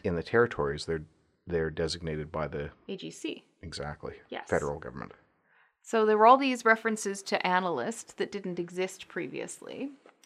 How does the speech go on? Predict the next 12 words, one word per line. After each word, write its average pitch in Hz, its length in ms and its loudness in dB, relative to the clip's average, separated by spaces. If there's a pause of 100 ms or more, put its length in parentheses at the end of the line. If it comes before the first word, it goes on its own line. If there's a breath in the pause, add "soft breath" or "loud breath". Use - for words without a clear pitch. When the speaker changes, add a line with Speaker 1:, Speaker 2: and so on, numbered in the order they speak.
(480 soft breath)
Speaker 2:
And 185 600 -4 (1000)
some 277 400 4
people 240 280 -4
took 190 240 -10
the 202 60 -4
view 185 260 -8
that 180 160 -6
that 160 180 2
would 185 120 -6
require 180 800 -2
new 214 300 4
designations. 202 1040 2